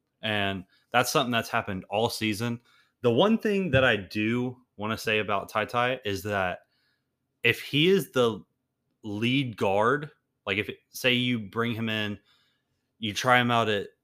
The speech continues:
as a starter, if he's not that great, I think he's fallen down draft boards enough to where he's either late lottery or out of the lottery.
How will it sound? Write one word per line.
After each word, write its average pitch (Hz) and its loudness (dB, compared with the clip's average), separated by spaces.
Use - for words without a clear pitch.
as 110 -2
a 104 -6
starter, 113 0
if 95 -8
he's 101 -6
not 107 0
that 110 0
great, 110 0
I 113 4
think 135 0
he's 120 -6
fallen 110 0
down 104 -2
draft 101 0
boards 104 -4
enough 101 -2
to 98 -12
where 95 -4
he's 92 -6
either 104 -4
late 110 0
lottery 113 2
or 92 -8
out 101 0
of 104 -6
the 117 -4
lottery. 127 2